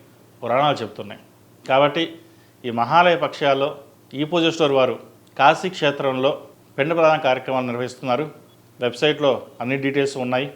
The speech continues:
మీ గోత్రనామాలు, కర్త యొక్క గోత్రనామాలు ఇచ్చి పితృదేవతల యొక్క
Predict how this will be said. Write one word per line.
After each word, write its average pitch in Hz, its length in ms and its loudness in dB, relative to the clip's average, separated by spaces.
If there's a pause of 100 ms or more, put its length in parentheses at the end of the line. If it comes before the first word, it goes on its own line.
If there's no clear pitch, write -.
(300)
మీ 139 80 -4 (100)
గోత్రనామాలు, 156 640 4 (500)
కర్త 143 220 0 (100)
యొక్క 151 140 0 (120)
గోత్రనామాలు 139 520 0
ఇచ్చి 147 180 -10 (440)
పితృదేవతల 156 560 0
యొక్క 139 140 -2